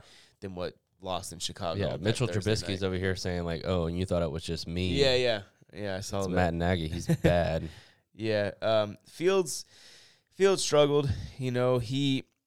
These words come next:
Speaker 1: it's getting weird because, like, I'm worried that if he keeps taking beat downs like this,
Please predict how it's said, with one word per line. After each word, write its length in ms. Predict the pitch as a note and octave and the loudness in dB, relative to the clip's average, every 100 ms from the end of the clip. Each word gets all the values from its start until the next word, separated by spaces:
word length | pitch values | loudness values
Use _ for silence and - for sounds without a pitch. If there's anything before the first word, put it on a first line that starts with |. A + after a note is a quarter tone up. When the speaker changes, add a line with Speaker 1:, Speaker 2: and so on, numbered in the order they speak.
| _ _ _ _ - - - - - _ - | _ _ _ _ -20 -20 -20 -20 -20 _ -12
Speaker 1:
it's 200 | B2 - | -10 -4
getting 320 | G#3 E3+ B2 | -4 -4 -6
weird 300 | B2 A#2+ A2 | -2 -2 -4
because, 380 | A2+ - A2+ G#2 | -8 -6 -6 -4
like, 360 | A2 G#2 - _ _ _ _ _ - | -2 -2 -6 _ _ _ _ _ -14
I'm 200 | B2+ B2 | -12 -4
worried 520 | B2+ C3+ C3+ B2+ G#2 | -2 0 -2 -4 -6
that 280 | A2+ G#2 - _ _ _ _ _ - | -4 -4 -8 _ _ _ _ _ -18
if 120 | A2 | -10
he 140 | D3 | -8
keeps 280 | D3 D3 C3+ | -8 -10 -8
taking 400 | - B2+ B2 G#2+ | -2 -2 -2 -8
beat 340 | F#2+ A2 B2 - | -6 -6 -6 -4
downs 340 | A#2 A2+ G#2+ | -4 -2 -4
like 240 | G#2 F#2 - | -4 -4 -2
this, 520 | B2 G2+ F#2+ - | 0 0 -2 -6